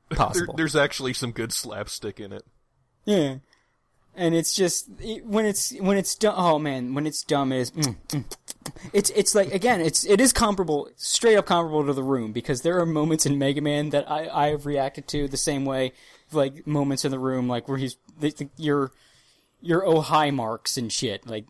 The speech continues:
Speaker 2: that, that, that doggy scene where they r-, rush through the whole scene, like, at Mach five <clears throat> is about on the same level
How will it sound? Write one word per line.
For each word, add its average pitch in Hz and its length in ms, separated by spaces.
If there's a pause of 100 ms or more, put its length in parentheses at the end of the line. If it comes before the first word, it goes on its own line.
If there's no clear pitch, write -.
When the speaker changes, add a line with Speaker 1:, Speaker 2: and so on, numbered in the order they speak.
(140)
Speaker 2:
that, 160 260
that, 170 320
that 165 260
doggy 175 420
scene 214 580 (420)
where 160 120
they 165 120
r-, 151 220 (200)
rush 175 400
through 190 140
the 170 100
whole 170 180
scene, 180 400
like, 151 160
at 131 80
Mach 143 340
five 156 640 (200)
<clears throat> - 60 (1000)
is 156 140
about 156 280
on 147 120
the 143 80
same 143 320
level 123 460